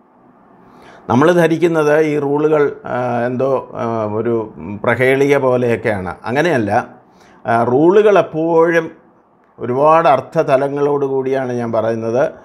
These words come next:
ഓരോ ഗവൺമെൻറ് ജീവനക്കാരനും ഒരു പ്രൊട്ടക്ഷനാണ്, കർണൻ്റെ കവചം പോലെയാണ് ഈ നിയമങ്ങൾ എന്നുകൂടി നിങ്ങളെ ഓർമ്മിപ്പിക്കുന്നു. ആ, ഈ വേളയിൽ,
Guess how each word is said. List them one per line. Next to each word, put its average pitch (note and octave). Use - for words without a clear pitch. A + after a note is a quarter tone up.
ഓരോ C#3
ഗവൺമെൻറ് D#3
ജീവനക്കാരനും C3+
ഒരു C3
പ്രൊട്ടക്ഷനാണ്, A#2
കർണൻ്റെ D#3
കവചം C3+
പോലെയാണ് B2+
ഈ A#2+
നിയമങ്ങൾ A#2
എന്നുകൂടി A2
നിങ്ങളെ A2
ഓർമ്മിപ്പിക്കുന്നു. C3
ആ, A2+
ഈ C#3+
വേളയിൽ, C#3